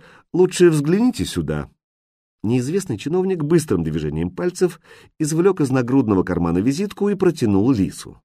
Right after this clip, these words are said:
Тот посмотрел. На глянцевом прямоугольнике с золотым тиснением велась узорчатая надпись:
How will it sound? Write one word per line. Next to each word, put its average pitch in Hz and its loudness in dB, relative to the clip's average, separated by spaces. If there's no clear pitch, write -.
Тот 87 -4
посмотрел. 107 2
На 92 -2
глянцевом 87 0
прямоугольнике 80 -2
с 92 -8
золотым 107 2
тиснением 170 0
велась 160 -2
узорчатая 113 -2
надпись: 92 0